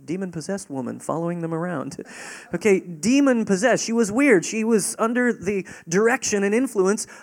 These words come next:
of another spirit. Not the Holy Spirit, but a different spirit.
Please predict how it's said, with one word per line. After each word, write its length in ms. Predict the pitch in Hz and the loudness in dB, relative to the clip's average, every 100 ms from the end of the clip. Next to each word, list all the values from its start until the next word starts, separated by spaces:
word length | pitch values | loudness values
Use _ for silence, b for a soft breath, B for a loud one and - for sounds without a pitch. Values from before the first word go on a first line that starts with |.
| B _ _ | B _ _
of 220 | 180 175 | -4 2
another 400 | 185 196 208 202 | 2 2 4 4
spirit. 480 | - - 277 180 147 | 2 -2 2 2 2
Not 200 | 170 190 | 0 0
the 80 | 220 | 2
Holy 320 | 285 330 240 | 4 4 2
Spirit, 420 | - 175 160 185 B B | 0 0 0 0 B B
but 140 | 226 | -2
a 60 | 247 | 0
different 420 | 220 320 233 185 | -2 -4 -4 -4
spirit. 540 | - 160 123 98 - | -6 -6 -6 -8 -16